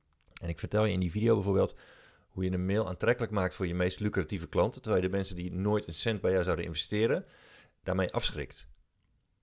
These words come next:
Ik vertel hoe je onder de bullshitradar vliegt met een mail door op een niet voorspelbare manier te schrijven.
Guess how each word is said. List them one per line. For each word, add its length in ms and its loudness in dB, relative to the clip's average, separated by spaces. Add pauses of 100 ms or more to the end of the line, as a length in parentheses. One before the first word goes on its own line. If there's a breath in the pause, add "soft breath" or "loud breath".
(1300 loud breath)
Ik 140 -2
vertel 400 4
hoe 140 2
je 100 2
onder 240 0
de 100 0
bullshitradar 680 2
vliegt 240 -2
met 140 -2
een 120 0
mail 300 2
door 120 0
op 140 0
een 120 2
niet 200 0
voorspelbare 680 0
manier 320 2
te 100 -6
schrijven. 520 0